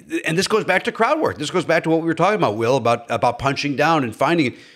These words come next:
I was doing a show with him in Indianapolis, and maybe, uh, killing some shows and then other shows struggling. And after one of them, he said, uh, "You know, not everybody in the audience is dumb."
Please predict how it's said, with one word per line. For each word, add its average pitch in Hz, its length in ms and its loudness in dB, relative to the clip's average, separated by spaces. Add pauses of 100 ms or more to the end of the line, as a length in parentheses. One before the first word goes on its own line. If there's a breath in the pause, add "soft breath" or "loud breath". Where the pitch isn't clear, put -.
(440 loud breath)
I 131 140 2
was 160 140 2
doing 165 180 4
a 151 40 0
show 160 140 2
with 151 120 2
him 147 120 4
in 135 80 0
Indianapolis, 143 920 0 (600 soft breath)
and 123 480 2 (880)
maybe, 262 520 0
uh, 104 640 -16 (100)
killing 226 600 0
some 180 280 0
shows 156 480 2
and 143 140 0
then 139 100 2
other 131 180 0
shows 113 300 2
struggling. 92 560 0
And 113 320 -6
after 156 320 0
one 190 200 2
of 196 60 0
them, 151 100 2
he 120 160 -4
said, 139 520 0 (760 soft breath)
uh, 120 300 2 (420)
"You 170 140 2
know, 302 180 4
not 269 180 2
everybody 269 320 0
in 233 60 0
the 208 100 0
audience 202 400 0
is 156 140 -4
dumb." 90 400 -4